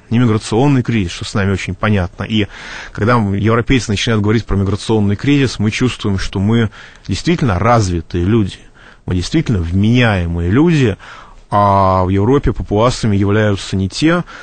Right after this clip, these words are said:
кто бежит через границу от войны, голода или для того, чтобы создать в Европе халифат, а в Европе папуасами являются значительная часть европейских политиков, которые не понимают, что происходит, и ради политкорректности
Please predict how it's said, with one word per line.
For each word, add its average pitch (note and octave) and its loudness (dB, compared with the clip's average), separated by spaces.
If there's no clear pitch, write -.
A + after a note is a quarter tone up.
кто - -2
бежит A2 2
через F#2 -4
границу A2 0
от E2+ -4
войны, G#2 2
голода G2+ 2
или G2+ 2
для F#2+ -2
того, G#2 0
чтобы F#2+ -4
создать G2 -2
в - -14
Европе G2 -2
халифат, F#2+ -2
а F#2 0
в F2+ 0
Европе G2+ 0
папуасами G#2+ 0
являются G2+ 0
значительная G#2+ 0
часть G#2+ -2
европейских F#2+ -2
политиков, - -2
которые F#2+ -2
не C3+ 4
понимают, G2+ 0
что F#2+ -4
происходит, E3+ 0
и G2 -4
ради G#2+ 2
политкорректности A#2 -2